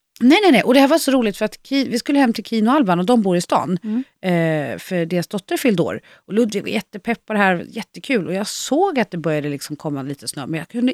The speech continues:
Speaker 1: inte drömma om att när jag lämnade Sigtuna och kör in, det var som en vägg. Det var kaos. Bussar låg i diket. Folk började promenera, övergav sina bilar. Och jag bara,
Speaker 2: <laughs>
Speaker 1: "Vad är det som händer?"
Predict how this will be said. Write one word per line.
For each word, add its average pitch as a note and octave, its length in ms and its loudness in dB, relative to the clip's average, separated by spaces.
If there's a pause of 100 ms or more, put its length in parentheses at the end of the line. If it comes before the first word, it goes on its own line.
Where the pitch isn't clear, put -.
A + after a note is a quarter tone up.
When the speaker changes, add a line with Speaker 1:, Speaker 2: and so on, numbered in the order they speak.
(120)
Speaker 1:
inte C#4+ 320 0
drömma C4 380 2
om F#3 220 -2
att F3+ 220 -6
när G3+ 220 0
jag G#3+ 100 2
lämnade C4 260 2
Sigtuna G#3 440 -4
och F#3 40 -2
kör F3+ 140 -2
in, F3+ 260 -2 (400)
det - 60 -12
var A3+ 60 -2
som B3 140 0
en A#3+ 100 4
vägg. A3 380 0 (380)
Det G#3+ 60 -6
var A3+ 140 2
kaos. - 420 0 (200)
Bussar D4 400 0
låg A#3 140 6
i G3 40 2
diket. E3 400 -6
Folk B3 440 -2
började A3 320 0
promenera, A3 720 2
övergav G3+ 440 4
sina G3 240 2
bilar. G#3+ 580 0 (400)
Och A#3 80 -6
jag A#3+ 80 -4
bara, A#3+ 100 0
Speaker 2:
<laughs> F#3+ 120 -6
Speaker 1:
"Vad C4 240 2 (100)
är A#3 180 4
det G#3+ 120 2
som G3+ 200 -2
händer?" F3 460 -2